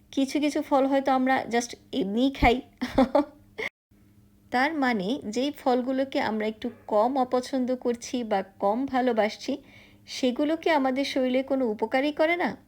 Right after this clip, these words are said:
ব্যাপারটা মোটেও তা না। ঠিক তেমনি এজন্যই আমি বলি যে একজনকে খুব বেশি ভালোবাসতে যে আমরা যেন অন্য কাউকে অপমান না করি বা কষ্ট না দিই। আসলে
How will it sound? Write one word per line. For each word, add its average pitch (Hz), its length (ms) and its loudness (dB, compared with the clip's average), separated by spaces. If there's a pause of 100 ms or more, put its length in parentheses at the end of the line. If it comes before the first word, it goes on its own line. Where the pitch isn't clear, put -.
(440)
ব্যাপারটা 180 500 -2
মোটেও 185 560 0
তা 143 260 -4
না। 90 180 -10 (800)
ঠিক 339 240 -4
তেমনি 311 340 0
এজন্যই 247 600 0
আমি 294 240 4
বলি 208 460 2 (100)
যে 214 240 0 (200)
একজনকে 277 720 0 (140)
খুব 320 240 -2
বেশি 294 380 -2
ভালোবাসতে 226 680 0
যে 233 320 2 (320)
আমরা 202 320 0
যেন 208 220 -2
অন্য 226 440 -2
কাউকে 240 380 -2
অপমান 226 480 0
না 226 180 0
করি 226 260 -4
বা 202 140 -2 (180)
কষ্ট 190 360 0
না 226 240 2
দিই। 202 180 0 (1300)
আসলে 311 640 0